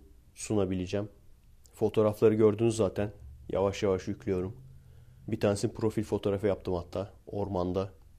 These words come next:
Korku filmi gibi falan demişler. <laughs> O olayı da biliyorsunuzdur. Fotoğrafçılar zaten bilir. Ters ışık falan çekecek olursanız veya arka taraf parlak olursa gündüz flash kullanıyorsunuz. Ben de öyle yaptım.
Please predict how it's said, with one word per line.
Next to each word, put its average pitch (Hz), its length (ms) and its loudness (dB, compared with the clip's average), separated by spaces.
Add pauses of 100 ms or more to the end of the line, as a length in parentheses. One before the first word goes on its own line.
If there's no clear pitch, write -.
(160)
Korku 110 320 2
filmi 113 280 4
gibi 110 160 0
falan 110 320 4
demişler. 104 440 -2
<laughs> 123 100 2 (760)
O 120 80 4
olayı 123 340 8
da 131 120 4
biliyorsunuzdur. 127 480 4
Fotoğrafçılar 113 600 4
zaten 110 420 6
bilir. 104 220 -2 (500)
Ters 117 240 2
ışık - 260 -6
falan 117 240 2
çekecek 110 420 0
olursanız 113 420 0
veya 95 160 4
arka 92 220 -4
taraf 101 260 -4 (420)
parlak 98 360 2
olursa 104 440 -2 (400)
gündüz 113 380 0
flash - 480 2 (300)
kullanıyorsunuz. 98 640 -2
Ben 98 200 2
de 98 60 4
öyle 98 140 2
yaptım. 92 380 -6